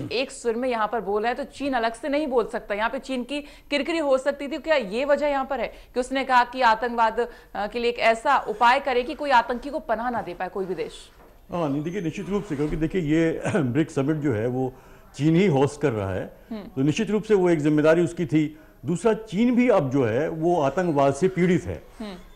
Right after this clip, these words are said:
Speaker 2: अ, इसलिए भी वो, उसके लिए ज़रूरी था, अ, एक जो है कि एक common जो resolution था ब्रिक, अ, ने, पांचों देशों का,
Speaker 1: जी।
Speaker 2: उसका वो भागीदार बनता।
Speaker 1: हम्म।
Speaker 2: हालांकि उसने जो है तमाम संगठनों के जो पाकिस्तान में सक्रिय हैं,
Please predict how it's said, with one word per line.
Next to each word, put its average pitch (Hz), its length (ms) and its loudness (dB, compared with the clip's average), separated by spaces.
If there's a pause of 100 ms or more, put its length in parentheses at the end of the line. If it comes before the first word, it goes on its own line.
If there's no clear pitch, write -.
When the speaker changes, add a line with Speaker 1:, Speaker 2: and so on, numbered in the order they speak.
Speaker 2:
अ, 139 380 6
इसलिए 247 260 2
भी 240 100 4
वो, 208 180 8
उसके 202 420 2
लिए 214 100 4
ज़रूरी 170 360 4
था, 123 460 0 (200)
अ, - 20 0 (560)
एक 160 260 2
जो 151 180 4
है 156 100 4
कि 156 340 -4
एक 143 100 -6
common 190 360 6
जो 175 100 4
resolution 151 500 4
था 135 140 0
ब्रिक, 131 220 0
अ, 120 40 -8 (540)
ने, 127 180 -4
पांचों 135 420 -2
देशों 120 260 -4
का, 90 260 -10 (140)
Speaker 1:
जी। 185 220 -8
Speaker 2:
उसका 180 260 0
वो 165 240 4
भागीदार 135 500 0
बनता। 101 480 -6 (180)
Speaker 1:
हम्म। 180 120 -16 (100)
Speaker 2:
हालांकि 214 320 4
उसने 208 320 -2
जो 208 140 2
है 202 80 4
तमाम 190 340 2
संगठनों 165 480 0
के 185 140 0
जो 175 160 -4
पाकिस्तान 156 500 -2
में 170 140 -4
सक्रिय 165 400 -2
हैं, 139 460 -4